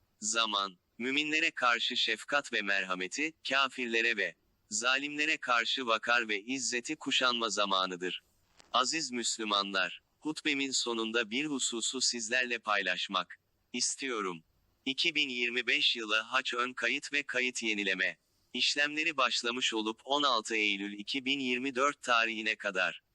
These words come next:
devam edecektir. Hacca gitmek isteyen vatandaşlarımızın e-devlet sistemi üzerinden ön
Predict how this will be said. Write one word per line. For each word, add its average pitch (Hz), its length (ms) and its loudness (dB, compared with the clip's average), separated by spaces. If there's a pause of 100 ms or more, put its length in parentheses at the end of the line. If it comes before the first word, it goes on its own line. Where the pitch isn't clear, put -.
(560)
devam 135 380 2
edecektir. 107 800 -2 (400)
Hacca 127 400 0
gitmek 131 480 -4
isteyen 95 560 0 (220)
vatandaşlarımızın 139 1160 0
e-devlet 131 500 0
sistemi 113 480 -2
üzerinden 113 640 0
ön 95 260 -2